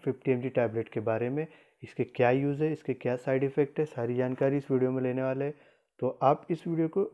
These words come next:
अंतिम तक ज़रूर देखें। तो चलिए दोस्तों, वीडियो को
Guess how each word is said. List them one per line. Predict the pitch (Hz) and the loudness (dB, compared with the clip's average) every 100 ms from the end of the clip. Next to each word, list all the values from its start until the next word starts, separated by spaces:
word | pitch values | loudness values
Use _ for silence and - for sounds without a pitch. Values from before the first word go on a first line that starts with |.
| - | -4
अंतिम | 139 127 131 127 | -2 0 -2 0
तक | 147 - | -4 0
ज़रूर | 123 113 110 | 0 0 -2
देखें। | 113 107 120 | -4 -4 -6
तो | 165 _ _ _ _ - - | -6 _ _ _ _ -20 -8
चलिए | 113 120 | -4 0
दोस्तों, | 131 139 156 | -2 -2 -4
वीडियो | 131 117 117 | -2 -2 -2
को | 160 | -2